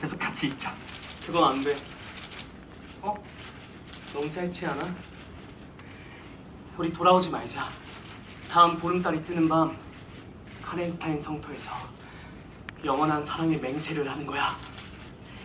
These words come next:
Speaker 2: 네 글과 저 초상화도 가지고 가자.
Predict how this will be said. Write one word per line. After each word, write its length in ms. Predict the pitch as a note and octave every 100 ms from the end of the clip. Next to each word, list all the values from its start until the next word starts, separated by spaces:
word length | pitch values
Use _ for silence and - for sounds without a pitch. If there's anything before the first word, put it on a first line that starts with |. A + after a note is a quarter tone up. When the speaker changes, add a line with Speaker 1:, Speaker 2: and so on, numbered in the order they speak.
| -
Speaker 2:
네 100 | D#3
글과 480 | D#3+ E3 D#3+ F#3 - - - - - - - - - - -
저 140 | -
초상화도 420 | D#3+ - G3 F#3+ -
가지고 280 | - - -
가자. 220 | -